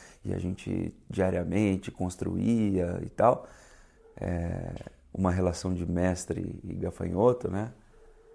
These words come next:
E logo depois, assim, no final eu desconstruo um pouco isso e falo como, né, foi realmente, que parece que <laughs> eu estou falando que não foi bom, foi ótimo, né?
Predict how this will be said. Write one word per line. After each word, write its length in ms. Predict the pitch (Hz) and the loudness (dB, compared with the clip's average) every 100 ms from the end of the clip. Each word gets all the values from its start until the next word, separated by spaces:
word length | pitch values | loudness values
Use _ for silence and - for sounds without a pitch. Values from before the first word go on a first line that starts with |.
| - - 95 | -20 -12 -2
E 140 | 92 | 2
logo 320 | 90 95 101 | 8 8 8
depois, 1040 | 101 98 - 98 104 107 120 120 120 120 - | 4 2 4 8 8 8 6 4 2 2 0
assim, 200 | 101 104 | 2 0
no 80 | |
final 540 | 104 131 110 104 107 113 | 2 4 6 6 6 6
eu 120 | 113 | 2
desconstruo 720 | 113 - 123 123 120 117 117 | 0 -2 -2 -2 0 2 2
um 60 | 113 | 0
pouco 340 | 98 98 - | -2 -2 0
isso 360 | 90 90 95 104 | 2 0 -2 -4
e 260 | 104 110 104 | -2 -4 -6
falo 520 | - 90 87 95 - - - - - - | 0 2 2 -2 -6 -18 -20 -20 -20 -6
como, 640 | 87 85 87 87 87 - | -2 0 0 -2 -4 -8
né, 340 | 92 90 107 113 - - _ | -8 -8 -8 -10 -14 -20 _
foi 380 | - 85 85 87 | -8 -4 -2 0
realmente, 580 | 90 85 82 92 - | -2 -2 -2 -4 -6
que 220 | - - - _ _ _ _ - - - - - | -16 -14 -14 _ _ _ _ -14 -14 -12 -16 -8
parece 420 | - 87 95 - - | 0 6 6 4 -2
que 220 | 92 95 98 - | -2 -2 -4 -6
<laughs> 280 | - - - | -16 -16 -4
eu 160 | 87 | -2
estou 760 | 85 85 95 90 85 80 - - - - - _ - | 0 -2 0 2 2 -2 -8 -12 -14 -20 -20 _ -4
falando 260 | 87 90 | -2 0
que 80 | 90 | 0
não 140 | 95 | -2
foi 180 | 92 87 | 2 0
bom, 180 | 82 87 | 2 0
foi 120 | 101 | 4
ótimo, 440 | 87 90 - 117 113 | 4 4 0 -10 -10
né? 100 | - | -12